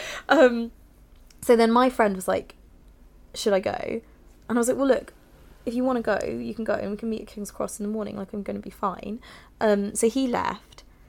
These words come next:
and then this chef was like, "Oh, I've made, like, a bed for us in the kitchen." And then at this point,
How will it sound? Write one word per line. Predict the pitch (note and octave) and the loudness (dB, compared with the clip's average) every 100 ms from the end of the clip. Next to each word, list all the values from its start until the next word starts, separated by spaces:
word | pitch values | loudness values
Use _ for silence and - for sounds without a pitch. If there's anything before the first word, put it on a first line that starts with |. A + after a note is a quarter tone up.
| - - - - - - | -20 -20 -20 -20 -18 -2
and | A3 A3+ | 2 4
then | B3 B3+ A3+ - | 4 4 -2 -2
this | G#3 G3+ - | -2 -2 -8
chef | - F#3+ F3 - | -2 -2 -2 -6
was | F#3+ F3 | -8 -4
like, | E3+ - - - _ - - - - | -6 -6 -14 -20 _ -20 -20 -20 2
"Oh, | G#3 F#3+ F3 - - - - - | 6 6 4 -6 -20 -20 -16 -10
I've | F#3+ | -2
made, | G3+ F#3+ | 0 2
like, | F#3 F#3+ | -2 -4
a | |
bed | F#3 F3+ F3+ | -4 -2 -4
for | - - | -4 -6
us | F#3 | -6
in | G3 | -10
the | F#3+ | -12
kitchen." | - - - - - A3+ - - - - _ - _ _ - - | -10 -10 -10 -12 -12 -12 -16 -20 -20 -20 _ -20 _ _ -6 2
And | A#3+ | 6
then | A#3 | 6
at | A3 | 4
this | C4+ | 2
point, | - F3+ E3+ | 2 -4 -4